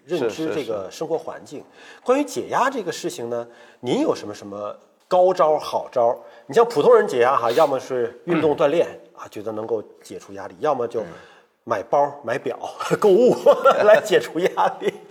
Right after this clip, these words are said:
Speaker 2: 对，你有什么更好的招吗？
Speaker 1: 哎，其实精神科医生没有，
Speaker 2: 嗯。
Speaker 1: 啊，这种锦囊妙计的，啊，
Speaker 2: 嗯。
Speaker 1: 你说解压的方法，每个人的解压的方法都在自己的口袋。
Speaker 2: 嗯。
Speaker 1: 你只要找到自己，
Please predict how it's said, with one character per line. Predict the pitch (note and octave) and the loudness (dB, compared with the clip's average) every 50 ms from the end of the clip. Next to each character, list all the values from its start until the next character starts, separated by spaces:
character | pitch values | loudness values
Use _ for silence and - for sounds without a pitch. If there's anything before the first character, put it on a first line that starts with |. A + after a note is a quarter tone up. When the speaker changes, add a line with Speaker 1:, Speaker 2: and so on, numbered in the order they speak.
| - - - - A#3+ - | -14 -12 -12 -10 -10 -6
Speaker 2:
对， | - E3+ D3+ - | -4 -4 -4 -2
你 | F#3 E3+ | 0 4
有 | A3+ B3+ A3+ | 6 6 6
什 | E3+ - | 4 4
么 | D#3 D#3+ E3+ | 4 2 2
更 | E3 - F#3+ | 4 2 0
好 | D#3+ - B2+ G#2+ | 0 2 0 0
的 | G#2+ A2+ | 0 0
招 | - C#3 B2+ B2+ | 0 2 2 2
吗？ | B2 A#2+ A#2+ - - _ _ _ - - | 0 -4 -8 -10 -14 _ _ _ -6 -4
Speaker 1:
哎， | G2+ F#2+ E2+ - - _ _ _ _ - - _ _ _ _ _ _ _ _ _ - | -2 -2 -4 -6 -10 _ _ _ _ -20 -20 _ _ _ _ _ _ _ _ _ -6
其 | - - G#3 | 0 2 2
实 | F#3+ G3 F#3+ F3+ F3 F3 E3+ | 6 6 6 6 8 6 4
精 | E3+ F3 C#4+ D#4 | 2 -2 -6 -4
神 | B3+ E3 D3 | -2 -2 0
科 | C3+ C#3+ | 0 0
医 | C#3 C#3 | 0 0
生 | B2+ - - A#2+ A#2+ A#2+ | -2 0 2 2 2 2
没 | A#2 G#2+ G2+ G#2 A2+ C3+ D3+ | -2 -4 -2 0 2 2 4
有， | C#3 G2+ E2+ D#2 C2+ - | 4 4 2 2 0 -4
Speaker 2:
嗯。 | - G2 - - - | -8 -12 -16 -14 -10
Speaker 1:
啊， | - C#2+ - - - | -8 -8 -8 -8 -8
这 | - G#2 F#2+ | -8 -8 -6
种 | - F#2+ F#2+ F#2+ | -6 -6 -8 -8
锦 | - - G2+ G2 F2+ | -10 -12 -10 -10 -10
囊 | E2 D#2 E2 G2 | -8 -10 -8 -6
妙 | A2+ C3+ B2+ G2+ F2+ - | -2 0 0 0 -2 -4
计 | - - B2+ | -10 -12 -8
的， | G2 - A#1 - - - _ - | -6 -6 -6 -6 -8 -16 _ -16
啊， | - D2 D2 | -14 -14 -14
Speaker 2:
嗯。 | C#2+ | -14
Speaker 1:
你 | D2 B1+ | -16 -18
说 | B1+ - - - F2 D#2 D2 - | -18 -16 -10 -8 -8 -8 -8 -10
解 | - - C#2+ - G1+ | -12 -16 -14 -14 -10
压 | - F2+ E2+ | -8 -6 -6
的 | F2 F2 | -6 -8
方 | F2 - G2 G2 G#2 G#2 | -8 -6 -6 -6 -6 -6
法， | G#2 - - - - _ _ _ _ _ _ _ _ _ _ _ _ - | -10 -12 -14 -14 -14 _ _ _ _ _ _ _ _ _ _ _ _ -14
每 | - G#2+ G#2 G2 A#2 | -8 -4 -4 -4 -2
个 | A#2 C#3 D#3 | -2 -2 -2
人 | C3 G#2 | -2 -2
的 | G2+ G2+ | -6 -6
解 | F#2 - - | -8 -6 -6
压 | A1+ D2 | -6 -6
的 | F2 F#2 | -6 -6
方 | - - F#2 F#2 F2+ | -6 -6 -6 -6 -6
法 | - - - - - - _ _ | -8 -10 -10 -10 -10 -18 _ _
都 | - - G#2 | -10 -8 -6
在 | - G#2 F#2+ | -6 -6 -8
自 | - - A2 | -8 -10 -14
己 | - - | -12 -12
的 | - - | -12 -12
口 | - - - G1+ - | -14 -16 -18 -14 -12
袋。 | - - - _ _ _ | -12 -14 -14 _ _ _
Speaker 2:
嗯。 | - F2+ E2+ E2 D#2 C#2+ _ _ _ _ _ _ _ _ _ _ _ - | -20 -20 -20 -20 _ _ _ _ _ _ _ _ _ _ _ _ _ -10
Speaker 1:
你 | A#2+ B2 D#3 | -6 -4 -4
只 | F3+ - - G2+ G#2 | -4 -4 -6 -4 0
要 | G#2+ B2+ B2+ | 0 0 0
找 | A2+ - - D2+ - - | -2 -4 -6 -6 -4 -4
到 | - - D3 A#2+ F2+ | -2 -2 -2 -2 -2
自 | - - - D#3+ A#2 | -6 -10 -12 -12 -12
己， | - - - - - G1+ | -12 -14 -14 -14 -16 -18